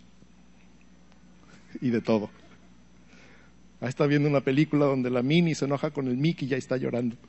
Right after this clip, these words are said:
"Ah, mira, se enojó con el-". Entonces, ¿qué, qué rollo? Estamos construidos de forma diferente a nivel cerebral. Podemos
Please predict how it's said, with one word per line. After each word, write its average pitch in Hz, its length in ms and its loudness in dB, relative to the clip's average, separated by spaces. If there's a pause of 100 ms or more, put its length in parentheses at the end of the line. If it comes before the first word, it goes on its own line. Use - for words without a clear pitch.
(100)
"Ah, 294 1080 -2
mira, 277 180 0
se 262 80 -2
enojó - 240 -2
con - 140 -6
el-". - 80 -8 (920)
Entonces, - 340 -10 (220)
¿qué, - 180 -16
qué 185 140 -8
rollo? 240 460 -4 (1300)
Estamos 139 580 -2
construidos 127 720 -2
de 117 80 -8
forma 101 500 -8 (100)
diferente 110 600 -6 (300)
a 107 100 -6
nivel 110 360 0
cerebral. 101 520 -4
Podemos 120 580 -2